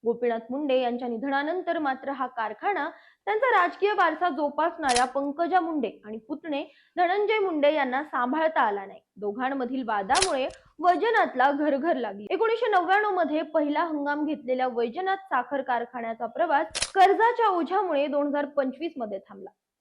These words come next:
सहकार हे फक्त कारखान्यांचे नाही, तर विश्वासाचे आणि एकजुटीचे नाव आहे.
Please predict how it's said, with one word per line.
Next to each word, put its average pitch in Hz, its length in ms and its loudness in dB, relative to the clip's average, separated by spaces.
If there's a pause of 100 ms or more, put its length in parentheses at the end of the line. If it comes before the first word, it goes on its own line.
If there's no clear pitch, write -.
सहकार 285 440 0
हे 294 200 -2
फक्त 277 220 -6 (120)
कारखान्यांचे 262 640 -2
नाही, 294 360 -4 (320)
तर 415 120 2
विश्वासाचे 349 840 -2
आणि 220 280 -8
एकजुटीचे 254 640 -6
नाव 190 240 -12
आहे. 185 180 -16